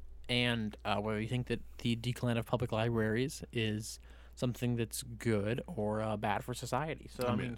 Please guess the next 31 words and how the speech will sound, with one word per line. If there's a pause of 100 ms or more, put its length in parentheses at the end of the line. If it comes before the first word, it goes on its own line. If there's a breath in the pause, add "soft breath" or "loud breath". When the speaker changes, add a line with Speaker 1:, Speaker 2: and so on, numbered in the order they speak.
(100)
Speaker 1:
we'll,
we'll
start
out,
you
know,
with
your
take
on
that. (100)
And,
uh, (640)
Speaker 2:
Well,
naturally,
I
think
they're,
uh, (640)
very
negative
for
society
because
they're
gonna, (220)
you
know, (160)
less
people
have